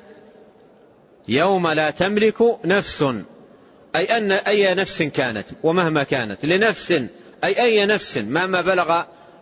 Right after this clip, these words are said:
قدرها ومكانتها ومنزلتها عند الإنسان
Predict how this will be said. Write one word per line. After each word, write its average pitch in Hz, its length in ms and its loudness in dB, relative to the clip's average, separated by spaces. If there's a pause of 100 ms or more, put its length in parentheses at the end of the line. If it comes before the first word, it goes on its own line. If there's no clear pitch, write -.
(120)
قدرها 170 460 2
ومكانتها 170 800 2
ومنزلتها 170 760 2
عند 165 280 0
الإنسان 190 520 0